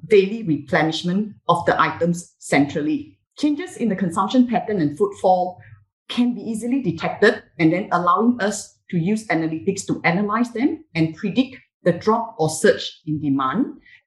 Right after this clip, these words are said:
hence reducing waste. All daily store orders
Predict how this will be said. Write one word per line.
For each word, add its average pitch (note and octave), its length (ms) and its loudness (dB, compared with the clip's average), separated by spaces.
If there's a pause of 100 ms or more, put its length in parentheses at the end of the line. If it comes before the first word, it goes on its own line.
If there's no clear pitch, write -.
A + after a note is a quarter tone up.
hence A#3 320 -2
reducing E3 600 -2
waste. D3+ 460 -2 (760)
All G#4 520 2 (100)
daily C4+ 400 2
store A#3+ 560 0 (200)
orders F3+ 600 0